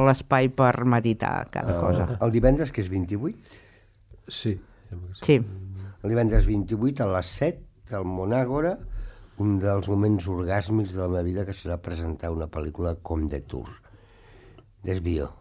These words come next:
Speaker 2: d'en Carl Ulmer. No dono temps de parlar de Desvío i no vull dir res de tot, perquè serà repetir, tot i que és una pel·lícula infinita.
Speaker 3: I a més a més, gratis.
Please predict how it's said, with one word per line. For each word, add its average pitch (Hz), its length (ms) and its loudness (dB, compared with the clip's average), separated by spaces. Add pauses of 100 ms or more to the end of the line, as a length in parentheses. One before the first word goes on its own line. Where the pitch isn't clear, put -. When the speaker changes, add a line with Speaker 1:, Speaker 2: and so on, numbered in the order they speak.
(120)
Speaker 2:
d'en 82 160 -4
Carl 78 200 -4
Ulmer. 64 320 -6 (1000)
No 113 460 10
dono 175 220 12
temps 175 240 8
de 160 80 6
parlar 127 320 4
de 120 60 6
Desvío 123 300 6
i 156 40 8
no 156 80 10
vull 139 180 8
dir 123 160 6
res 147 280 4 (100)
de 117 140 0 (300)
tot, 151 260 2 (160)
perquè 110 520 0
serà 123 300 2
repetir, 127 460 0 (100)
tot 117 160 0
i 123 60 0
que 120 60 -2
és 127 40 0
una 120 80 2
pel·lícula 123 240 0
infinita. 92 840 0
Speaker 3:
I - 80 -2
a 107 40 2
més 117 120 4
a - 60 4
més, 143 100 6
gratis. 123 460 0